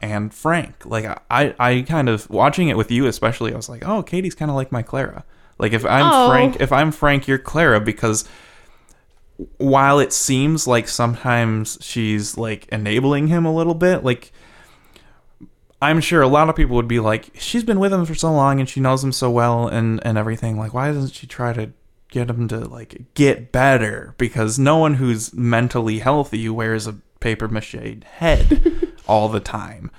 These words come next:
Speaker 1: So much so that you end up with scars on
Speaker 2: And
Speaker 1: his forehead
Speaker 2: bald
Speaker 1: and stuff.
Speaker 2: patches.
Speaker 1: And bald patches, yeah. Um, but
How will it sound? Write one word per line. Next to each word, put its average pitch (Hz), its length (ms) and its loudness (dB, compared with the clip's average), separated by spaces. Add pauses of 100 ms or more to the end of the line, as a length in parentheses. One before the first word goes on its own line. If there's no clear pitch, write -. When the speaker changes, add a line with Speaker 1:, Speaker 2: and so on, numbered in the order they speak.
(120)
Speaker 1:
So 120 180 0
much 113 200 0
so 110 200 0
that 107 140 0
you 113 340 -8
end 117 160 -2
up - 140 -6
with - 80 -10
scars 107 960 -2 (280)
on 110 120 -2
Speaker 2:
And 117 80 0
Speaker 1:
his 104 140 -4
forehead 208 760 0
Speaker 2:
bald - 40 -10 (100)
Speaker 1:
and - 100 -6
stuff. - 180 -8
Speaker 2:
patches. 226 200 -6
Speaker 1:
And 120 140 -2
bald 139 360 4
patches, - 560 2
yeah. 156 360 2 (840)
Um, 107 480 2 (1300)
but 120 360 2